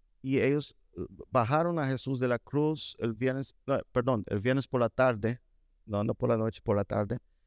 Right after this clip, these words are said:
El viernes por la tarde lo bajaron de la cruz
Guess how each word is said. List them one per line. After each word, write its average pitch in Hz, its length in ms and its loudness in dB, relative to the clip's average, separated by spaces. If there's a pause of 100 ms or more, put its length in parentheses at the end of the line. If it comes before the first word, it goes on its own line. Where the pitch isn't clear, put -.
(200)
El 120 140 -2
viernes 156 260 2
por 156 140 -2
la 139 100 0
tarde 151 380 0
lo 143 100 0
bajaron 151 480 0
de 156 80 -2
la 135 100 -2
cruz 143 380 -6